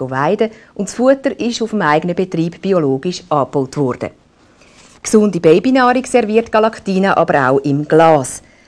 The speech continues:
Die Erfahrung und Qualitätssicherung garantieren,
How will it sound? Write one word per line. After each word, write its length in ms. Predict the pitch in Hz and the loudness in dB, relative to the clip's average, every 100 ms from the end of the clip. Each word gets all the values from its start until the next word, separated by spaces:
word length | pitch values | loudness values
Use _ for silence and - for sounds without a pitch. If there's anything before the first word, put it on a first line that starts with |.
| _ | _
Die 60 | 165 | -4
Erfahrung 420 | 156 180 240 262 202 | 2 4 6 4 0
und 180 | 170 | -6
Qualitätssicherung 1040 | - 156 135 135 170 208 - 208 - 196 190 | -6 -2 -2 0 2 2 0 -2 -2 -4 -2
garantieren, 720 | 156 151 151 190 220 233 147 | 0 0 -2 0 2 4 2